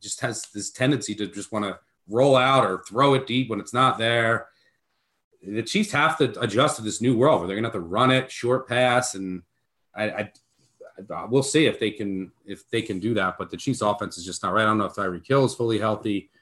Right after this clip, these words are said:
Many things going on with that offense. I mean, how many t-, you have,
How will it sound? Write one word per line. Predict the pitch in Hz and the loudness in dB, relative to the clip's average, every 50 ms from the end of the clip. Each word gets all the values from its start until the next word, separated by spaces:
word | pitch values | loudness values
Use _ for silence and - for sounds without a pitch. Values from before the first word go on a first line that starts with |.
| _ _ _ _ | _ _ _ _
Many | 107 120 170 170 135 110 | -2 2 4 4 4 2
things | - - 131 127 113 92 85 | 4 2 2 2 2 0 -2
going | 101 98 98 95 95 | -6 -6 -4 -4 -4
on | 101 101 | -4 -4
with | 92 85 | -6 -6
that | - 90 90 92 | -6 -4 -2 -2
offense. | 92 92 90 - 92 85 85 85 - - - - - _ _ _ _ _ _ _ _ _ | -2 -2 -4 -4 -8 -8 -8 -10 -10 -12 -12 -12 -14 _ _ _ _ _ _ _ _ _
I | 120 | -6
mean, | 117 - - 117 | -6 -4 -2 0
how | 123 147 | 0 4
many | 170 165 143 | 4 2 2
t-, | - - - 135 143 131 - | 0 -4 -4 -4 -4 -6 -2
you | 131 139 139 | 2 2 2
have, | 139 135 | 2 2